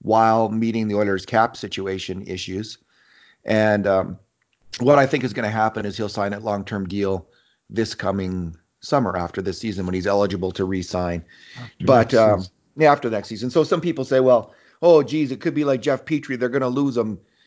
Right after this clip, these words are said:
Speaker 1: But I don't see that. That's, that doesn't, that's not the vibe of this. They didn't like, particularly like Jeff Petrie in Oilers management. That's why they let him go. They didn't think he was rough and tumble enough,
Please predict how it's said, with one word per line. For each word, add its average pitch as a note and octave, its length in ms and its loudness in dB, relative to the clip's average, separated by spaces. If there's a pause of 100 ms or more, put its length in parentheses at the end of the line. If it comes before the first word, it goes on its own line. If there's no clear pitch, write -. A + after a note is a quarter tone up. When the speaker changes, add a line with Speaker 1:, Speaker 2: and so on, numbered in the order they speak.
(400)
Speaker 1:
But G#2+ 400 0 (280)
I D#3 80 0
don't F3 180 -4
see F#2+ 220 -8
that. A2 340 0
That's, E3+ 260 -4
that G3+ 240 -2
doesn't, G3+ 400 -8
that's F#3 220 2
not F3 200 -2
the C3 100 -2
vibe G#2+ 340 2
of F#2+ 140 -6
this. A2 220 -8
They F3 120 2
didn't A3+ 220 -4
like, A2+ 500 -4
particularly A2 520 -4
like F2 340 -6
Jeff E2 260 -8
Petrie F2 500 -14
in F2+ 120 -6
Oilers E2 280 -6
management. D#2 480 -10 (360)
That's - 180 0
why F#3 80 6
they B2 100 4
let F2+ 180 4
him E2 120 -4
go. D#2+ 180 0
They A2 120 -2
didn't G3 180 4
think D#3+ 140 -6
he C3+ 120 0
was G2 240 -2
rough F#2+ 280 0
and F2+ 120 -6
tumble E2 340 -6
enough, D2+ 340 -10